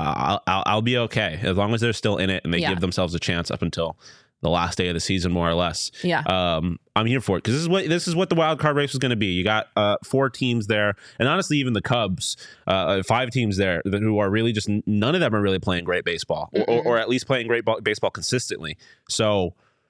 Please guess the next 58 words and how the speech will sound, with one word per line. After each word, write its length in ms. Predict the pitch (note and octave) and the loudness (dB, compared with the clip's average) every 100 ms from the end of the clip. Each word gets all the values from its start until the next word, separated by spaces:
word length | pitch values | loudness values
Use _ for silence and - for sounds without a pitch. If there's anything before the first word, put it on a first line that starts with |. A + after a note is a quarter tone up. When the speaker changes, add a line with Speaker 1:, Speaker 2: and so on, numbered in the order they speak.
| _ _ - - | _ _ -10 -4
Speaker 1:
i-, 40 | |
if 180 | G#2 A2+ | -2 0
you 140 | A#2+ E3 | 0 0
string 240 | F#3+ F3 | 0 0
a 60 | D#3+ | 0
few 180 | D#3 | 0
games 300 | B2 C3 D3 D3+ | 0 0 -2 -2
together, 300 | D3+ E3 A#2+ | 0 2 2
obviously 360 | A2+ B2 C3+ | 2 0 0
they 80 | B2+ | 2
have 120 | A#2+ | 0
a 20 | G#2 | -2
huge 520 | - G#2+ A2+ B2 - | -2 0 2 2 0
series 320 | A2+ A2+ G#2 | 0 2 0
against 220 | G#2+ G2 | 0 -2
the 60 | G2+ | -2
Cubs 280 | G2+ G2 G2+ | 0 0 0
this 160 | G#2+ | 0
weekend, 320 | A#2 A2+ B2 G#2 | -2 0 -2 0
where 120 | F2 | 0
if 80 | F2+ | 0
they 100 | G#2+ | 0
were 100 | F#2 | 0
to 60 | |
sweep 300 | - F#2+ - | -2 -4 0
that, 260 | G2 G2+ - | 0 0 0
they, 140 | E2 - | -6 -4
they 180 | E2 E2 | -6 -4
leapfrog 480 | F#2 B2 - F#2+ E2 | -2 -2 0 -2 -2
the 120 | E2 | -4
Cubs. 420 | - E2 E2 - - - - | -2 -2 -4 -8 -10 -16 -2
Speaker 2:
Yeah. 360 | F#2 F#2 F2+ E2 | 0 2 0 0
Speaker 1:
Um, 220 | E2 D#2+ _ _ _ _ _ _ _ _ _ - | -2 -6 _ _ _ _ _ _ _ _ _ -6
i-, 40 | - | -4
i-, 360 | G#2 G#2 B2+ C3 | 0 0 0 0
anything, 400 | F#3 G3 F3+ D#3+ | -2 0 0 0
it's 200 | D3 - | 0 0
still 140 | F3+ | 0
possible. 380 | D3 C3 A2 F2 | 2 0 0 -2
You, 100 | G2 | 0
you 100 | B2 | 0
string 180 | A2 C#3+ | -2 0
together 240 | C3+ B2+ | 0 0
a 60 | A2+ | 0
few 340 | - A#2 A2+ - | 2 2 2 0
really 220 | A2 G#2 | 0 2
good 140 | G2+ F#2 | 2 0
games, 340 | G2 G2 F#2 | 0 0 -2
and 180 | F2 E2 - - _ - | -4 -6 -18 -20 _ -2
all 140 | F#2 | 0
of 60 | F2+ | 0
a 40 | |
sudden 200 | - F#2+ | 0 0
you 100 | F#2 | 0
have 120 | F2+ E2+ | 0 -2
a 40 | |
couple 240 | - F2 E2 | -2 -2 -2
game 420 | F2+ F2 E2+ | 0 0 -2